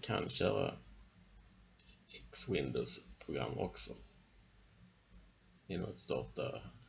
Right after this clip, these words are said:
en X-Windows-klient. För att X-Windows är uppbyggt på så sätt att den använder nätverket för kommunikation, så det räcker med att nätverket funkar så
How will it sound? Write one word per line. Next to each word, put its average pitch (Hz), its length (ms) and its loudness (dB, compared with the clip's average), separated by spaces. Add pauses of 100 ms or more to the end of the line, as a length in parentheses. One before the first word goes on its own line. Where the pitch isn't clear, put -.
(420)
en 80 120 -2
X-Windows-klient. - 1040 -4 (1900)
För - 100 -2
att - 280 -10 (100)
X-Windows 85 560 0
är 82 40 2
uppbyggt 78 280 -4
på - 80 -4
så - 160 0
sätt - 220 -2
att 64 120 -6
den - 160 -4
använder 78 520 0
nätverket - 580 -2
för - 120 -8
kommunikation, - 560 -2
så - 120 -4
det 80 60 2
räcker 82 300 0
med 55 100 -4
att - 120 -10
nätverket - 500 -4
funkar - 320 -4
så - 280 -4